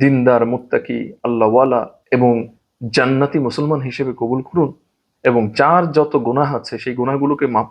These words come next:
করে দিন, এবং গুনাহ থেকে সবাইকে পরিত্রাণের ব্যবস্থা করে দিন, এবং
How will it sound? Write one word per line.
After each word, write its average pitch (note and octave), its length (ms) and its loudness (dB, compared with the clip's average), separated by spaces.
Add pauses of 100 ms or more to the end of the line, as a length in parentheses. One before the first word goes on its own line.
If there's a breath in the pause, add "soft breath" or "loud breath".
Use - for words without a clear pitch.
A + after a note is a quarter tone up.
করে C#3 140 4
দিন, D#3+ 160 0 (440 soft breath)
এবং C3+ 160 2 (200)
গুনাহ E3+ 220 4 (160)
থেকে F#3+ 220 2 (680 loud breath)
সবাইকে G#3+ 420 4 (100)
পরিত্রাণের C3+ 500 -4
ব্যবস্থা A#2 300 -4
করে A2 200 -6
দিন, A2+ 180 -6 (440 soft breath)
এবং A#2+ 120 0